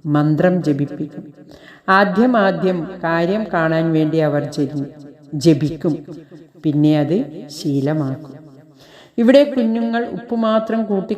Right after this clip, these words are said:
കഞ്ഞി കുടിച്ചും കൊണ്ട് രാപ്പകൽ ജപവും ധ്യാനവുമായി കഴിയുന്നു. ലൗകിക ചിന്ത അവരുടെ അടുത്തു പോലും ചെല്ലുന്നില്ല. എന്നിട്ടും നാട്ടുകാർ പറയുന്നു, "ഇവിടെ കള്ളക്കടത്താണ്, വിദേശികളും ചാരന്മാരുമുണ്ട്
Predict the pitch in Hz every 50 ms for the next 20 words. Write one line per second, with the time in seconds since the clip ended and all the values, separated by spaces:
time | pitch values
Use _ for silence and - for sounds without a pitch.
0 | 196 202 190 185 185 190 202 214 214 208 202 202 214 - 214 202 196 190 196 185
1 | 202 190 190 175 170 175 175 180 190 196 185 196 196 202 180 160 175 170 165 165
2 | 175 185 196 196 190 160 156 147 156 156 151 156 170 190 202 190 175 160 165 165
3 | 165 170 175 175 151 151 156 160 156 156 151 - - - - - - - - -
4 | - - - - _ - 202 214 220 220 214 233 254 254 233 269 254 - - 226
5 | 208 208 202 208 208 208 196 185 170 180 190 190 202 202 202 - 170 165 175 170
6 | - - 247 226 - 180 175 175 175 180 180 185 175 - - 170 151 156 165 170
7 | 160 156 147 151 143 151 156 - - 165 151 156 151 156 160 165 160 156 156 180
8 | 170 175 165 147 143 147 143 - - 190 190 175 160 160 156 165 160 160 147 147
9 | 147 151 151 147 151 147 151 151 147 147 147 151 143 151 156 151 147 147 151 -
10 | 139 131 139 147 165 160 - - 151 147 143 - - 139 131 139 139 151 - -
11 | - - - - - - - - - _ _ - 175 202 180 208 220 240 254 247
12 | 220 240 214 190 185 185 190 185 185 - 165 147 156 160 180 185 190 175 160 156
13 | 147 147 156 151 151 147 139 139 135